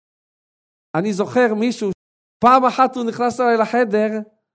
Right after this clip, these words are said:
אחד ה-, שנים, השתעלתי, אז הוא אמר לי, "הרב, תמכור לי את השיעול הזה, שהרב יהיה בריא."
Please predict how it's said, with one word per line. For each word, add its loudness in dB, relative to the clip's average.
אחד 0
ה-, 0
שנים, -2
השתעלתי, 4
אז 0
הוא 2
אמר 2
לי, -2
"הרב, 0
תמכור 4
לי 10
את 2
השיעול 0
הזה, -2
שהרב 4
יהיה 6
בריא." 2